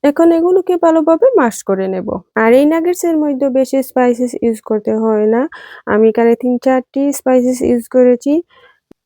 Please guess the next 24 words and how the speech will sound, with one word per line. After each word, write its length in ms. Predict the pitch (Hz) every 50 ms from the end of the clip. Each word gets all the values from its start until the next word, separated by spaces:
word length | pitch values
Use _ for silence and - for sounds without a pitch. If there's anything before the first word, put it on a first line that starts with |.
| _ _ _ -
আর 220 | 262 269 269 262 269
এখন 220 | 294 330 - 415 427 403
চিকেনগুলো 520 | - 359 - 370 359 349 330 320 311 311 320
ভালোভাবে 540 | 302 302 302 294 294 285 285 285 277 262 285 277
ম্যাশ 260 | 269 269 269 269 262 - 277
হয়ে 220 | 269 262 262 262 254
গেছে, 280 | 254 262 247 - 320 381 440
এই 160 | 370 247 233 226
তো 100 | - 240 226
দেখতে 300 | 214 226 220 - 240 240
পাচ্ছেন 380 | - 247 240 226 - - 277 294 294
কিভাবে 500 | - - 240 233 220 226 220 214 220 233
চিকেনগুলো 640 | 220 - 240 220 - 233 226 226 214 214 220 220 226 226
ম্যাশ 280 | 220 220 214 208 214 - - 233
হয়েছে। 420 | 220 214 220 220 214 - 254 262 311 - _ _ _ _ _ _ _ _ _ _ _ _ _ _ _ _ _ _ _ _ _ _ _ _ _ _ _ _ _ _ _ _ _ _ _ _ _ _ _ _ _ _ _ _ _ _ _ _ _ _ _ _ _ _ _ _ _ _ -
এইভাবে 480 | - 285 294 302 285 311 311 285 294 311
চিকেনগুলোকে 800 | 294 - 269 - - 269 269 262 247 262 254 262 254 - - 320 453 494 440
ম্যাশ 220 | 269 220 202 - -
করে 240 | - 196 185 190 190
নিতে 300 | 190 190 190 185 - 196 202
হবে। 280 | 185 208 196 190 196 196 202
এখন 260 | 214 208 - 262 269 269
আমি 200 | 254 254 262 269
মিক্সার 440 | 262 254 247 - - - 277 269